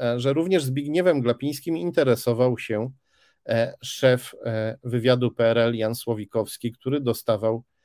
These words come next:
pisma na jego temat. Na pewno dostał jedno, bo do tego dotarliśmy,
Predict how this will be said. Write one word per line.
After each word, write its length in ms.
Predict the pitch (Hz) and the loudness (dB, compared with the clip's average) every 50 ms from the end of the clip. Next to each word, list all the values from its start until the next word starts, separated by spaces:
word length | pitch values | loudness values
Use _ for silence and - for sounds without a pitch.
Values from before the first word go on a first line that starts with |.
| _ _ _ _ _ _ | _ _ _ _ _ _
pisma 440 | - - 131 117 - - 123 123 113 | -10 -6 -4 -4 -4 -2 0 0 0
na 120 | 107 101 101 | 0 0 -2
jego 300 | 104 104 104 107 113 104 | -2 -2 -2 -2 -4 -2
temat. 440 | - 127 120 113 110 113 113 _ | 2 2 2 2 2 -2 -4 _
Na 80 | - 95 | -8 -8
pewno 320 | - - 104 110 117 110 | -4 -4 -4 -2 -2 -4
dostał 380 | 107 101 101 - - 110 107 113 | -4 -6 -8 -6 -2 -2 -2 0
jedno, 420 | 107 101 95 82 80 95 98 104 | 0 -2 -4 -4 -6 -6 -6 -6
bo 140 | 98 101 98 | -4 -6 -6
do 140 | 92 98 95 | -6 -6 -8
tego 320 | - - 98 101 101 101 | -6 -8 -8 -6 -6 -6
dotarliśmy, 800 | 95 95 95 95 - 92 92 98 90 90 - - - 95 92 92 | -6 -6 -8 -6 -6 -8 -8 -8 -12 -12 -14 -12 -10 -10 -10 -10